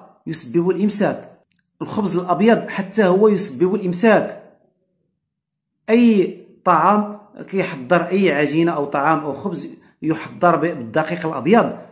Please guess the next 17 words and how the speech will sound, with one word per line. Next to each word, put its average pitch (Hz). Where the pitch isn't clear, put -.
فهو 151
يسبب 165
الإمساك. 160
فمثلا 160
كاين 156
الكومير، 185
كاين، 170
آه، 143
خبز 175
السوق 185
بصفة 170
عامة، 175
الخبز 151
اللي 147
كيتباع 151
في 127
المخبزات 175